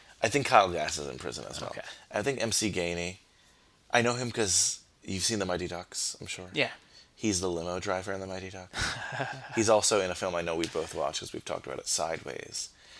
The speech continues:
Speaker 1: He's, like, the big naked man that has sex with
Speaker 2: Oh.
Speaker 1: the woman that starts running down the street.
Speaker 2: Right.
Speaker 1: He, <laughs> he play-, he has a lot of, like, bit parts like that.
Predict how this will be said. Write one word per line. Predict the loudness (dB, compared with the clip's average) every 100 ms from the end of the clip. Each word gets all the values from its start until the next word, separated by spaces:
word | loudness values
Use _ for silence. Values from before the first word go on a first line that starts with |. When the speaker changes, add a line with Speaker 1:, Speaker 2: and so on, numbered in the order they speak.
| -20 -20
Speaker 1:
He's, | -4 0 2 0
like, | -2 -2
the | -4
big | 0 -2 -2
naked | -6 -6 -8
man | -8 -6 -6 -8
that | -10
has | -6
sex | -4 -4 -8 -8 -6 -6
with | -4
Speaker 2:
Oh. | -2 -2 -2 -2 -4
Speaker 1:
the | -4
woman | -2 -4
that | -4
starts | -4 -4 -4
running | -2 -2
down | -4 -4
the |
street. | -4 -2 -6 -6
Speaker 2:
Right. | -4 -4 -2 0
Speaker 1:
He, | 2 6 4 4
<laughs> | -4
he | -2
play-, | 2 6
he |
has | 6
a | 6 4
lot | 4 4
of, | 0
like, | -4 -4
bit | -6 -6
parts | -8 -4 -4
like | -4 -6
that. | -8 -8